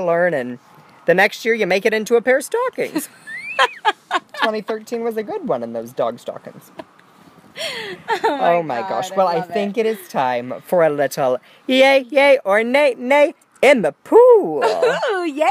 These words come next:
Speaker 2: or nay in the pool. I'm excited to see where this goes.
Speaker 1: Yes. First up, we have a raft, a pool raft, since we're in the pool.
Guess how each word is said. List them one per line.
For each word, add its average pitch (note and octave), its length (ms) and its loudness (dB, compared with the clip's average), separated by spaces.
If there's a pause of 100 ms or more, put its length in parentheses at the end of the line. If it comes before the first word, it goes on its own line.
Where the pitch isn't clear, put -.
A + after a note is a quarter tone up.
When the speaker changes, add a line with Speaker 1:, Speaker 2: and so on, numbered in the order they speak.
Speaker 2:
or D#4+ 80 -4
nay E4 240 -4
in D4+ 100 -4
the C4+ 100 -6
pool. E4+ 440 0
I'm D4+ 220 4
excited C#4+ 440 0
to B3+ 80 -8
see C#4 160 -4
where A#3 140 0
this A#3+ 240 -4
goes. F#3 520 0
Speaker 1:
Yes. B3+ 840 -6 (240)
First - 520 2
up, F3 260 2
we F3+ 160 -6
have C#3+ 580 0 (220)
a D3+ 420 0 (520)
raft, A#3+ 640 0
a E3 80 0
pool A#3+ 360 2
raft, D3 340 -4
since - 260 -6
we're E3+ 80 0
in D3+ 160 -2
the E3+ 80 -4
pool. F#3+ 520 -2